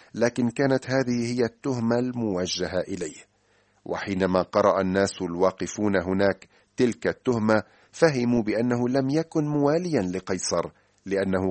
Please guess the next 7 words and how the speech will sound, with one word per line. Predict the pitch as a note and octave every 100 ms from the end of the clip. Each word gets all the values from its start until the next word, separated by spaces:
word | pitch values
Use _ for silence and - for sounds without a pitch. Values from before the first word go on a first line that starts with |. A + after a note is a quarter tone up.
| -
قال | F#2+ F2+
عن | D#2+ F2
نفسه | F#2 F2+ - F2
بأنه | E2+ E2 F2+ F2 F#2
ملك، | C3 C#3+ - - _ _ _ _ - - -
وبالنسبة | A2+ C#3 E3+ E3 D#3+ E3
لهم | D3+ D3 D3+